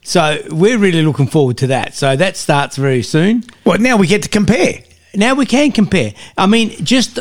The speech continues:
Speaker 1: on, so this one will be part one of our podcast, and naturally we're gonna do a part two, which is after the,
Speaker 2: Well, this
Speaker 1: after
Speaker 2: is
Speaker 1: the
Speaker 2: pre-driving it.
Speaker 1: Yeah.
Speaker 2: Actually, we're lucky enough we're gonna go pick up the car today, so we'll have it for four days, really.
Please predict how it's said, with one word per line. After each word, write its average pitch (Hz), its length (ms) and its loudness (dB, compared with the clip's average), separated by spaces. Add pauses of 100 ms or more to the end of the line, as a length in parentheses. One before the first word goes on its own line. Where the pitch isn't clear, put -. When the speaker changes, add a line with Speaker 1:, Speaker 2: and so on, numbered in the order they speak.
(180)
Speaker 1:
on, 185 420 0 (280)
so 165 340 0
this 170 640 -4
one 202 180 4
will 165 100 4
be 160 200 2
part 165 400 -2
one 143 280 0
of 123 100 -2
our 117 140 -2
podcast, 160 600 -4
and 208 100 0
naturally 175 340 -4
we're 160 100 -2
gonna 165 160 2
do 156 160 2
a 127 40 0
part - 400 -2
two, 143 300 0 (340)
which 143 220 -2
is 131 180 0
after 151 440 -2
the, 120 160 0
Speaker 2:
Well, 113 140 2
this 110 180 -6
Speaker 1:
after 214 200 2 (160)
Speaker 2:
is 117 60 0
Speaker 1:
the 185 40 -2
Speaker 2:
pre-driving 165 720 2
it. 262 180 0
Speaker 1:
Yeah. 185 220 0
Speaker 2:
Actually, 185 260 0
we're 196 80 4
lucky 196 180 2
enough 180 220 0
we're 180 80 2
gonna 175 100 2
go 170 140 2
pick - 180 0
up - 160 -4
the - 60 -4
car 156 240 -2
today, 143 480 -2 (480)
so 170 140 2
we'll 180 100 6
have 180 160 2
it - 120 -6
for - 120 -6
four 175 260 0
days, 107 300 -2
really. 131 340 -2